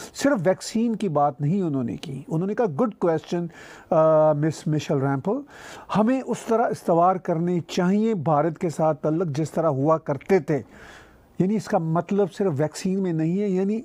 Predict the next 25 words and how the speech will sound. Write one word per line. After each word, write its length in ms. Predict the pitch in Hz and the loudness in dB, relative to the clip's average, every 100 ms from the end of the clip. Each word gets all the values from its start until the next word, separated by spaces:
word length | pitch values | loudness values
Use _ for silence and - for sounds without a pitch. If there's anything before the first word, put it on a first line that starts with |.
| 143 | 0
जो 160 | 175 | 0
डिरेल 760 | 139 113 135 185 123 147 220 277 | 0 -2 -2 0 0 4 4 4
हो 220 | 180 180 | 4 2
रहे 180 | 151 147 | 2 -2
हैं 180 | 147 151 - - - | -2 -6 -12 -20 -4
कनाडा 340 | 165 156 156 160 | -2 0 0 0
इंडिया 360 | 147 139 151 | 0 0 0
रिलेशन, 480 | 139 139 139 - 196 - - - - | 2 2 0 -2 -6 -6 -18 -20 -4
इसके 340 | 233 - 196 | -4 -2 -2
बारे 360 | 175 143 139 147 | 0 2 2 0
में 300 | 143 139 147 - - - - - _ - | 0 0 -2 -8 -20 -20 -20 -20 _ 0
एमपी 500 | 180 190 170 208 196 | 2 2 0 0 2
वारन 560 | 156 143 147 156 160 - - | 2 2 2 0 -2 -6 -2
ने 280 | 143 147 151 120 - - | 0 2 0 -4 -8 -4
बहुत 360 | 196 254 - | 0 0 0
खुल 400 | - - 180 170 | -4 -2 0 0
के 340 | 151 - 143 143 | -2 -2 0 0
बात 540 | 113 - 139 131 - | -6 -4 -2 -2 -4
की 260 | - 139 110 | -8 -6 -6
है। 340 | 101 131 - - - - - | -8 -12 -14 -20 -20 -20 -8
सो 260 | - 202 | 4 4
स्क्रीनशॉट 680 | 208 156 185 180 - 160 156 156 | 4 0 0 0 2 4 4 0
नेशनल 600 | 151 165 196 - 214 202 | 0 2 0 0 -2 -2
पोस्ट 480 | - 160 156 - - | 0 0 0 -2 -8
का। 260 | 123 101 | -10 -10